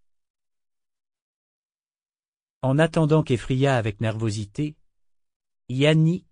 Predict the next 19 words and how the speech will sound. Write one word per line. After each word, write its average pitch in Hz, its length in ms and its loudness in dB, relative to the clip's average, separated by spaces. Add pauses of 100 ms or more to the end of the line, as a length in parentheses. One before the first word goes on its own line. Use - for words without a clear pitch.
examinait 135 640 2
la 123 120 0
pièce - 440 -4
qui 123 140 -2
avait 113 200 0
bien 120 320 -2
changé 135 480 -4
depuis 127 400 -4
les 117 140 -4
jours 117 340 -4
heureux 113 540 -2
où 113 120 -4
Reine 104 480 -2
avait 107 220 -4
fait 113 180 -10
sa 110 200 -8
cour 104 340 -6
à 104 60 -2
Malta. 92 560 -8